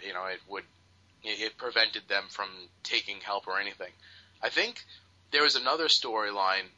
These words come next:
where there was a, a spacefaring, uh, population that decided to go out and colonize, but the, uh,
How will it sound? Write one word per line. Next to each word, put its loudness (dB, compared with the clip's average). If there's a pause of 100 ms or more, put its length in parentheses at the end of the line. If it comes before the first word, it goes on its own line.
where 4 (480)
there 2 (100)
was 2
a, 2
a -6
spacefaring, 2 (1500)
uh, -2 (140)
population 0 (760)
that -4
decided 2
to -10
go 2
out 6
and -20
colonize, 0 (1200)
but 2 (280)
the, 0
uh, 0